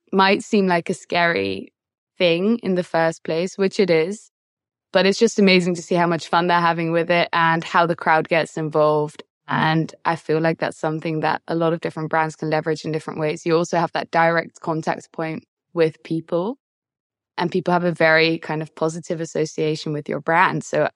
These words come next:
I don't know about you, but if I was walking along that promenade, I would have loved it. And you feel this personal connection with them, right?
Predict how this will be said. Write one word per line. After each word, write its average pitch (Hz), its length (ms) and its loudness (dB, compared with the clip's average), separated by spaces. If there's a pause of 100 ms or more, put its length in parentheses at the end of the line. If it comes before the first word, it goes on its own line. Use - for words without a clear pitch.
I 113 140 2
don't 170 200 2
know 165 120 2
about 165 220 2
you, 185 160 4
but 165 120 2
if 160 140 2
I 175 100 4
was 165 140 0
walking 165 300 2
along 160 220 -2
that - 180 -2
promenade, 170 600 2
I 165 100 2
would 165 160 2
have 170 300 -4
loved 196 440 2
it. 151 260 0 (300)
And 180 180 2
you 180 100 2
feel 185 300 0
this 185 140 -4
personal 170 400 0
connection 180 500 -2
with 147 180 2
them, 143 160 -2
right? 147 300 -4